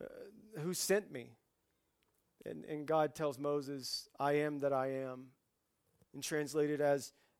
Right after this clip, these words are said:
the Greek, it says, "I, ego eimi," which is the same language that Jesus is using here. Do you wanna know what the Father looks like?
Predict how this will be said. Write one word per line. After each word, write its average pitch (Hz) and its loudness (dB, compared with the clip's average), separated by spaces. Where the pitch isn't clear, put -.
the 147 2
Greek, 147 4
it 151 -4
says, 147 4
"I, 156 0
ego 147 4
eimi," 147 2
which 143 -2
is 143 -4
the 151 -2
same 156 2
language 151 2
that 147 0
Jesus 143 0
is 143 4
using 135 0
here. 127 -4
Do - -10
you 165 -2
wanna 185 2
know 185 4
what 170 4
the 147 -4
Father 156 -2
looks 147 -6
like? 156 -6